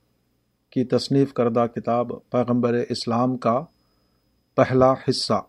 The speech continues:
آدم سے مسیح تک۔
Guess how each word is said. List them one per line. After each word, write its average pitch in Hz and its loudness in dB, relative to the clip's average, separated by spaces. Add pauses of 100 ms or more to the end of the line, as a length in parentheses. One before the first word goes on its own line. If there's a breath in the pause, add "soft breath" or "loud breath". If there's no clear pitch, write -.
(3000)
آدم 143 8
سے 151 2
مسیح 131 2
تک۔ 127 2